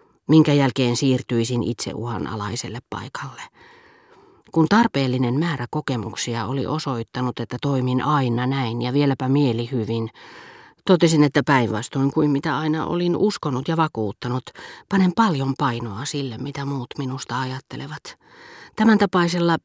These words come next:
peitellyllä itserakkaudella ei kuitenkaan ole mitään tekemistä turhamaisuuden tai ylpeyden kanssa,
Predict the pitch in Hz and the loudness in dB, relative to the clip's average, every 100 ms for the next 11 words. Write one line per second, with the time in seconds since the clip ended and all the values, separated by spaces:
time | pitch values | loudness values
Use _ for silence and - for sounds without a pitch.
0 | - 208 190 160 139 131 131 135 107 156 | 2 6 6 6 0 0 0 0 0 -2
1 | - 139 - 131 - 127 127 139 139 123 | -2 -4 -6 -8 -8 -6 -6 -4 -4 -2
2 | 147 151 151 139 135 139 127 139 139 139 | -4 0 -2 -2 -6 -6 -6 -6 -2 -2
3 | 135 127 120 135 135 120 127 - - 147 | -2 -4 -4 -6 -6 -6 -6 -8 -4 -2
4 | 139 123 98 78 - - 104 117 - 123 | -2 -4 -6 -8 -10 -10 -10 -10 -6 -4
5 | 123 139 123 117 117 113 117 117 - | -2 -2 -4 -6 -6 -6 -4 -6 -4